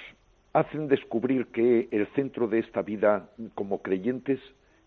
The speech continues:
está en la Eucaristía, en la celebración de la misma y en la presencia eucarística posterior a la celebración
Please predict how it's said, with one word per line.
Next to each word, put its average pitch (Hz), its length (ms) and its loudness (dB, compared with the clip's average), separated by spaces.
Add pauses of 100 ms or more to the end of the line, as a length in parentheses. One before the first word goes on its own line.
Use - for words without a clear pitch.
está 123 480 0 (560)
en 104 180 -4
la 92 80 2
Eucaristía, 95 880 -4 (840)
en 107 140 0
la 95 140 2
celebración 98 640 -2
de 135 100 0
la 117 100 6
misma 131 500 -10 (560)
y 113 180 2
en 104 100 0
la 95 120 -2
presencia 120 580 -4
eucarística 101 880 -4
posterior 95 580 -2
a 98 60 4
la 95 140 4
celebración 85 760 -6